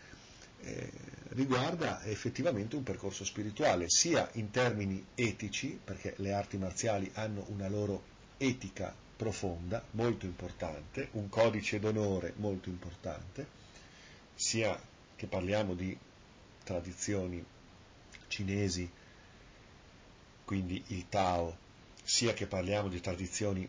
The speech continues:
giapponesi, quindi il codice Shinto, il codice samurai. Poi saprai molto bene che le arti marziali, così come oggi le conosciamo,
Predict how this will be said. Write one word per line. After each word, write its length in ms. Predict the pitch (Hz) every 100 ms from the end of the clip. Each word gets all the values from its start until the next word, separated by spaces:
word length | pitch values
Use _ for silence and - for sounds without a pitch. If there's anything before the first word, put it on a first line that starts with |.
| -
giapponesi, 800 | 98 92 98 104 117 95 80 80 - -
quindi 420 | 95 95 90 82 -
il 160 | 87
codice 460 | - 92 90 85 87
Shinto, 420 | - 104 113 101
il 80 | 87
codice 420 | - 90 87 90
samurai. 720 | - 87 90 92 107 101 87 - - - - - - - - - - - - - - - - - - - - - -
Poi 280 | 95 92 -
saprai 400 | - 92 95 92
molto 300 | 90 87 92
bene 340 | 104 110 98
che 260 | - 90 85 - - - - - -
le 160 | 98 101
arti 280 | 98 -
marziali, 480 | 95 95 - 107 101
così 220 | 95 92
come 220 | 95 92 92
oggi 300 | 95 92 92
le 80 |
conosciamo, 840 | 90 92 101 - 98 92 92 98